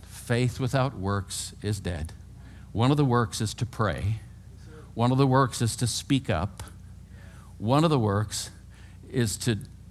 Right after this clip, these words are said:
to make a friend, to forget that judgment and just make a friend. I, um,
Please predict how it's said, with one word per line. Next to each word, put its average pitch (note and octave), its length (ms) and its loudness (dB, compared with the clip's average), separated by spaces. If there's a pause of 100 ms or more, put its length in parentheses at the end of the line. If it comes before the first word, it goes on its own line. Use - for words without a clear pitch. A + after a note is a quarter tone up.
(400)
to A#2 80 4
make C#3+ 260 6
a C#3 80 2
friend, C#3+ 420 2 (1600)
to B2 100 0
forget B2+ 360 2
that D3+ 220 4
judgment G2+ 640 0 (220)
and G#2 160 0
just A#2 240 2
make A#2+ 320 2 (280)
a - 80 -8
friend. D2+ 460 -4 (1400)
I, G#2+ 340 4
um, G2 280 2